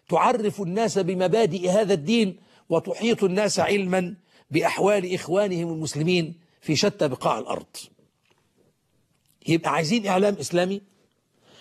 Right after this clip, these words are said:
عايزين تعليم إسلامي، عايزين خدمات اجتماعية تقدم للناس باسم الإسلام،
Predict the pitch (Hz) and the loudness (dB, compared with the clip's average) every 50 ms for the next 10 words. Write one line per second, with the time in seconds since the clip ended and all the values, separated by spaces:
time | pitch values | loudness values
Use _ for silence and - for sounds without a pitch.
0 | - - - - 123 143 151 131 226 233 - - 196 151 160 175 202 202 185 175 | -20 -16 -8 -4 -2 0 2 2 2 2 2 2 0 0 0 0 -2 -4 -4 -4
1 | 151 - - 170 175 175 180 190 202 208 _ _ _ _ _ _ _ _ _ _ | -6 -4 0 0 0 0 0 -4 -8 -10 _ _ _ _ _ _ _ _ _ _
2 | - - - - - 127 156 151 240 233 - - 220 208 208 208 220 277 277 - | -20 -20 -12 -6 -2 0 2 2 2 2 2 2 0 2 2 2 2 2 2 0
3 | 233 214 160 - - 196 202 202 196 196 175 208 247 233 240 190 - 196 185 - | -2 -6 -6 -4 -4 -2 0 2 2 2 2 2 2 2 0 0 -2 -4 -4 -2
4 | 240 254 247 220 220 226 208 202 196 196 185 202 220 170 139 165 214 - - 202 | 0 -2 0 0 -2 -2 -2 0 -2 -2 0 0 0 0 0 0 -2 -2 -2 -2
5 | 233 190 170 - 180 147 - - 175 180 180 185 190 185 | -2 -2 -2 -2 -4 -4 -2 0 2 2 2 0 -2 -6